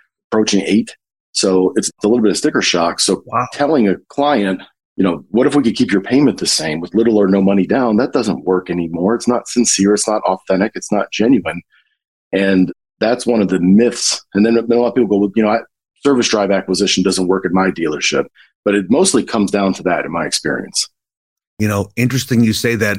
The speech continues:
Speaker 2: And going back to something you said earlier, there is a mindset about these vehicles,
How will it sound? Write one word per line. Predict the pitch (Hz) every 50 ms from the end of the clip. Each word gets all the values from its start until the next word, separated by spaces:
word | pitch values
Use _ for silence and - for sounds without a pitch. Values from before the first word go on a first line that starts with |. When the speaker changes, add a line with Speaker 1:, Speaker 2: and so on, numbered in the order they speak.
| - -
Speaker 2:
And | 110 113 110 107
going | 107 120 120 123 120
back | 95 120 120 113 -
to | - 107
something | - 131 117 104 110 113
you | 110
said | 98 - - 110 107 92
earlier, | 87 104 113 117 123 117 95 87 85 85 - - - _ _ _ _ _ _ _ _ _ _ _ _ -
there | 120 117 127 143
is | 131 131
a | 127
mindset | 117 117 117 117 120 123 127 120 - - 113 92 87 78 - - - _ _ _ -
about | 92 90 107 104 104 101
these | - 110 104 104 104 98 - - - _ _ _ _ _ _ _ _ _ _ _ -
vehicles, | 127 131 127 117 - 117 110 104 101 - - -